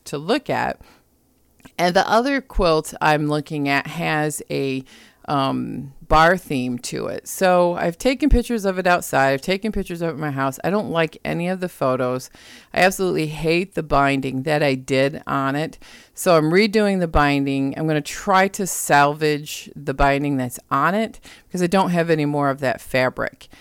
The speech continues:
I double batted this, uh, quilt so that the stitching would really pop out for this photo, and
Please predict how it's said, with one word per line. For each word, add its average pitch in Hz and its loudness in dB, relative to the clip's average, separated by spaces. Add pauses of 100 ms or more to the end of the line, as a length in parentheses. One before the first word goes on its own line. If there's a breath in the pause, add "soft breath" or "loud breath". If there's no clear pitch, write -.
(440 soft breath)
I 190 2
double 240 4
batted 143 2
this, - -6 (140)
uh, 135 2
quilt - -2
so - -4
that 160 -6
the 147 -10
stitching 151 -2
would 139 -4
really 151 0
pop 147 4
out 135 4
for 160 -2
this 139 -2
photo, 190 0 (220)
and 143 -2